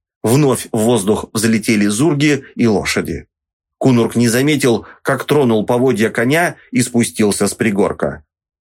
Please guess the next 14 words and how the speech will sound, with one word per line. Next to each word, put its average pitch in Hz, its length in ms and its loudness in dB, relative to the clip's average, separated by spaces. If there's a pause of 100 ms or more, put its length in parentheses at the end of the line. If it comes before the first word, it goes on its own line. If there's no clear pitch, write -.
(120)
Но 120 180 4
ускакать 208 600 -2
не 139 120 2
успел. - 580 -4 (380)
Его 127 280 2
затопил 180 520 0
поток 98 440 -2
воинов. 85 600 -2 (300)
Не 107 140 2
обращая 110 560 0
внимания 117 520 0
на 110 140 0
крик 123 300 -2
повелителя, 123 720 0